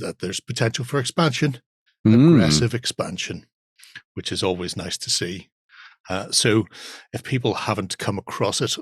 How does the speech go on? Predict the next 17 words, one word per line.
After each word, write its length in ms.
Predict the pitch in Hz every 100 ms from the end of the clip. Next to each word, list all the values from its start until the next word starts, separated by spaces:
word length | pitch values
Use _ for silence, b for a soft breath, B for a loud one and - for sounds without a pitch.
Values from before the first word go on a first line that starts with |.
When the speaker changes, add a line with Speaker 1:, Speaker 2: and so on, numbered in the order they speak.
| -
Speaker 1:
already, 520 | 107 98 98 101 92 123
there 120 | 110
is 260 | 117 110 -
a 160 | 107 101
Kickstarter 580 | - 110 - - 95 92
running, 360 | 92 82 113 120 _ B B B B 101
Speaker 2:
Mm-hmm. 180 | 101 131
Speaker 1:
uh, 280 | 95 107 117
that 140 | 98
we 100 | 87
had 100 | 90 92
a 40 |
look 160 | 95 98
at 240 | 90 87
last 240 | 90 90
week 200 | - 95 -
briefly. 360 | 101 - 110